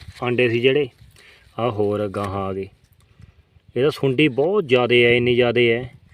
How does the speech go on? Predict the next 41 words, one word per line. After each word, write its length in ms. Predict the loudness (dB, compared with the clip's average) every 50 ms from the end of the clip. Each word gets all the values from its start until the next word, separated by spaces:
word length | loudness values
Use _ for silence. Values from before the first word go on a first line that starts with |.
| -20 -20 -18 -18 -10 -2
ਵੀ 80 | 0 -2
ਆਪਾਂ 220 | 0 0 -4 -4
ਮਾਰ 300 | -4 -2 -2 -2 -2 0
ਹੀ 60 | 0
ਨਹੀਂ 100 | -2 -2
ਸਕਦੇ 300 | -2 -4 -6 -6 -6 -8
ਹੱਥੀਂ 280 | -10 -10 -10 -6 -8 -8
ਤਾਂ। 100 | -6 -8 -16 -18 -20 _ _ _ _ _ _ -20 -20 -20 _ _ _ -20 -20 -20 _ _ _ _ _ _ _ _ _ _ _ _ _ _ _ _ _ _ -20 -20 _ -6
ਇਹਨੂੰ 200 | -4 -2 -2 0
ਵੀ 100 | 2 0
ਐਂ 160 | 0 0 -2
ਮਸਲ 280 | -2 -4 -4 -6 -8 -8
ਤਾ, 120 | -8 -10 -14 -14 _ _ -20 -20 _ _ _ _ _ _ _ _ _ _ _ _ _ _ _ _ _ _ _ _ _ _ _ _ _ _ _ _ _ _ -20 _ _ _ _
ਐਂ 180 | -2 0 0 2
ਕਰ 160 | 2 2 0
ਕਰ 180 | 2 2 4 4
ਹੀ 80 | 4
ਮਾਰੀ 240 | 4 4 0 0 0
ਹੈ 60 | -2
ਸਾਰੀ 260 | 0 0 2 2 4 4
ਮੈਂ। 160 | 2 0 -2 -6 _ _ _ _ _ _ _ _ -20 -20 _ _ 0
ਇਸ 180 | 0 0 2
ਤਰ੍ਹਾਂ 140 | 2 2 2
ਹੀ 40 | 2
ਪਹਿਲਾਂ 260 | 2 2 0 0 0
ਬੱਚ 260 | 0 0 -2 0 0
ਮਾਰ 240 | 0 2 2 2 2
ਦਿੰਦਾ, 260 | 0 0 -2 -2 -2
ਆਂਡੇ 260 | -2 -2 -2 -2 -2 -2
ਮਾਰ 220 | 0 0 0 0
ਦਿੰਦਾ, 240 | -2 -4 -6 -6 -8
ਸੁੰਡੀ 400 | -8 -8 -6 -4 -2 0 2 2
ਵੀ 140 | 2 2 0
ਐਂ 60 | 0
ਮਾਰ 220 | 0 -2 -2 -2 -2
ਦਿੰਦਾ 260 | -4 -4 -4 -4 -4
ਸੀ, 140 | -6 -10 -14 _ _ _ _ _ _ _ _ _ _ _ _ _ _ _ _ _ _ _
ਪਰ 120 | -2 0 0
ਨਹੀਂ 240 | 0 0 2 2
ਮੁੱਕੀ 320 | 2 0 -2 -2 -4 -2 -2
ਇਹ। 180 | -2 -4 -6